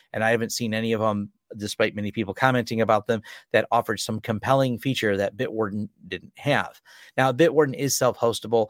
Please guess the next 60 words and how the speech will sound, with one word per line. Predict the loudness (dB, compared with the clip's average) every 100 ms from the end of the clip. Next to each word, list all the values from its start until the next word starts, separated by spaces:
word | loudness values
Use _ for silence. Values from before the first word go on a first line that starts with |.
| -4 -4
I've | -4
seen | -2 -6
someone | -4 -4
comment | -4 -4 -4 -2
on | -4
that. | -2 -4 -6 _ -16 -16 _
It's | -2 2
a |
great | 4 4 2
service, | 0 0 0
whether | 0
you | 0
self-host | 2 4 6 6 4 2
it |
or | 2
use | 2 0
them | 2 0
for | 2
hosting. | 2 2 0 -4 -6 -18 -20 _
I | -2 0
have | 0
a | 0
video | 2 4 6 4
talking | 2 0 -2 -2
about | 0 2 2 0 _
what | -2 -2
password | 0 -4 -2 -4 -4
managers | -4 -4 -6 -4
know | -4
about | -2 -2 -2
you, | -6 -6 -10 -20 -8
and | -4 -4 -2
really, | 0 2 2
they | 0
don't | 0 2
know | 2
your | 0 -2
password, | 0 -2 0 -4 -4 -6 _ _ -8
your | -4
master | 0 0 0 -6
password. | -2 -2 -2 -4 -2
They | -2 0
don't | 0 0
hold | _ -6 0
on | 0 0
to | -2
it. | -2
They | -4
only | -2 -2
hold | 0 -2 -2
on | -4
to | -6
the | -8 -8
encrypted | -10 -8 -4
blob. | 0 2 0
So | -4 -4
even | 0 0
if | -2
you're | -2
using | -4 -4 -8